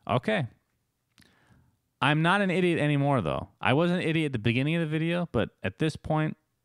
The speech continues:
come on. I actually read it. Uh, mutation mode we went over. Sprays we didn't get to see.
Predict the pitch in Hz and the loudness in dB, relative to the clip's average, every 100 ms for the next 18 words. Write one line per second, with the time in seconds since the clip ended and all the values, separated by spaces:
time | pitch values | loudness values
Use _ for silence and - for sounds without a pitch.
0 | _ - - - _ _ _ _ _ _ | _ -10 -10 -10 _ _ _ _ _ _
1 | _ - 110 107 104 82 71 - - _ | _ 0 0 0 -2 -2 -4 -6 -16 _
2 | _ _ _ _ _ _ _ - 104 104 | _ _ _ _ _ _ _ -2 2 2
3 | 101 101 - 120 113 - 160 147 156 147 | 2 2 0 -2 -2 0 -2 0 -2 0
4 | 139 139 135 139 135 131 135 135 - - | 0 0 0 0 0 0 0 -2 -4 -10
5 | - - 127 127 139 127 120 147 147 110 | -10 -2 0 2 0 0 0 0 -2 -4
6 | - - - 135 98 98 | -8 -8 -2 0 2 0